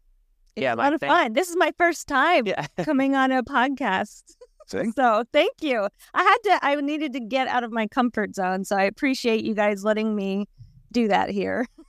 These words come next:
Speaker 3: No,
Speaker 1: Cut
Speaker 3: you,
Speaker 1: my teeth here. <laughs>
Speaker 3: you guys do a great job. So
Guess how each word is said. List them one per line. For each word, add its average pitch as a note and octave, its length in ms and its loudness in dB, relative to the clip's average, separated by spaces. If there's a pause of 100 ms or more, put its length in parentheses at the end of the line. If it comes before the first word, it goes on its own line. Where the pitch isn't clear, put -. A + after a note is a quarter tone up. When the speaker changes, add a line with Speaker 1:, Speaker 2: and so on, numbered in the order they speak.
(100)
Speaker 3:
No, F#3 200 -10
Speaker 1:
Cut B3+ 140 2
Speaker 3:
you, C4 60 -4
Speaker 1:
my A#3+ 60 -4
teeth B3+ 320 -2
here. A3+ 400 -2
<laughs> D4 80 -4
Speaker 3:
you C3 180 0
guys C#3+ 280 -2
do B2+ 140 0
a A2+ 40 0
great G#2+ 300 -2
job. F2 360 -4
So F#2+ 360 -4